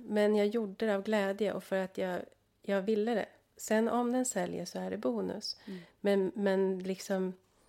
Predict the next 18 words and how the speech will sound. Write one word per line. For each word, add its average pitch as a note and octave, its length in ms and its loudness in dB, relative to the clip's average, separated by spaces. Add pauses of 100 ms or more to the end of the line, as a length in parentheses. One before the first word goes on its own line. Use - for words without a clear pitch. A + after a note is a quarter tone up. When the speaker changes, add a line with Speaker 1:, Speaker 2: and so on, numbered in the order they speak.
(800)
Speaker 1:
det B3+ 100 0
vet A#3+ 280 0
ju B3 80 2
inte F#3+ 200 0
jag. G3 80 0
Speaker 2:
Nej, F#3+ 220 2
och F#3+ 80 0
Speaker 1:
Så G#3+ 40 6
Speaker 2:
man G#3+ 80 8
Speaker 1:
jag - 20 6
Speaker 2:
kan C4+ 80 8
Speaker 1:
gjorde A3 120 4
det G#3 40 8
av G#3+ 60 4
glädje. A#3 400 2
Speaker 2:
Ja, A#3 220 4
och - 340 -6
jag, G3 240 -4